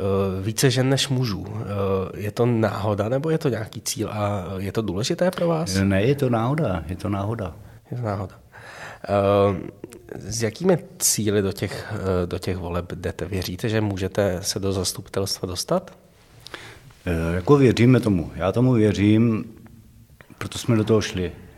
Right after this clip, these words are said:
Speaker 2: Jo? A kdyby jsme tomu nevěřili, tak do toho nejdem. Ale je to o lidech, jestli nás zvolej nebo ne.
Speaker 1: Hmm.
Speaker 2: Ale když něco chcete, tak tomu musíte věřit.
Speaker 1: Hmm. Chcete oslovit primárně,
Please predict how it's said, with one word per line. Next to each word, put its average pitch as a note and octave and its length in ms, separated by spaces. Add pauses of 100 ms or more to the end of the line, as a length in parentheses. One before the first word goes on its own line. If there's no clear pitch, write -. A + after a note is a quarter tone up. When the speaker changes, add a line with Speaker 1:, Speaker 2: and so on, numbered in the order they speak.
Speaker 2:
Jo? E2 180
A G2 40
kdyby G#2 160
jsme A#2 140
tomu B2 160
nevěřili, G2+ 420
tak G#2+ 100
do G2 100
toho A2+ 140
nejdem. E2 400 (640)
Ale F2+ 280 (540)
je G2 100
to G#2+ 280
o F#2 100
lidech, F#2 480
jestli - 240
nás F2 260 (500)
zvolej D#2+ 320
nebo F2+ 220
ne. D2+ 260 (380)
Speaker 1:
Hmm. A2 280
Speaker 2:
Ale F2+ 160
když F2+ 280
něco G#2 280
chcete, - 280
tak G2+ 120
tomu G#2 180
musíte G2 340
věřit. D#2+ 500 (1300)
Speaker 1:
Hmm. A2 640 (920)
Chcete - 340
oslovit D3+ 400
primárně, C#3 600